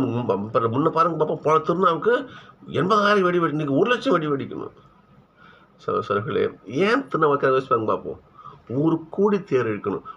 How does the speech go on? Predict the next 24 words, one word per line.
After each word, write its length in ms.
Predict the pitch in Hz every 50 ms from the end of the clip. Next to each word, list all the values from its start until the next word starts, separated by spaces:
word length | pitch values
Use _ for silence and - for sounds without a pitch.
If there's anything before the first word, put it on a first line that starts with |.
| - - 92
ஊரெல்லாம், 420 | - 123 127 135 139 143 139 127
ஊர் 120 | 139 139 135
மக்களெல்லாம் 580 | 135 135 151 147 151 156 160 165 180 190 170 131 117
ஒண்ணா 340 | 117 120 127 135 151 - - - -
சேர்ந்து 340 | - 110 107 104 98 104 127 - - - - _ _ _ _ _ _ _ _ _ - -
ஒற்றுமைக்காக 800 | - - - - 208 190 190 180 175 175 160 131 127 120 113 113
நம்ம 160 | 127 - - 98 104
ஒண்ணா 220 | 120 135 156 151 147 - -
கூடி 200 | 156 190 220 233 190 110
ஆண்டவர் 260 | 104 120 123 123 110 110
மகிமை 260 | 113 113 117 120 113 113
செய்யறது 260 | - 101 95 92 90 87
தான். 120 | 131 269 - -
அதுதான் 280 | 113 107 - 254 233 - - - - - - -
தேர் 200 | - 165 165 165
திருவிழாக்கு, 420 | 170 170 175 175 175 175 170 - 196 175
இதுதான், 260 | 147 156 208 202 156 143
இதுதான் 360 | 139 135 139 202 240 262 262 -
தேர் 180 | 185 202 196 -
கொண்டாடினாங்க 420 | 156 160 190 202 190 180 160 143
அந்த 100 | 127 120 113
காலத்துல, 260 | 110 110 - 113 104 -
திருவிழா 140 | 131 131 120
கொண்டாடினாங்க. 420 | 110 104 95 85 76 58 52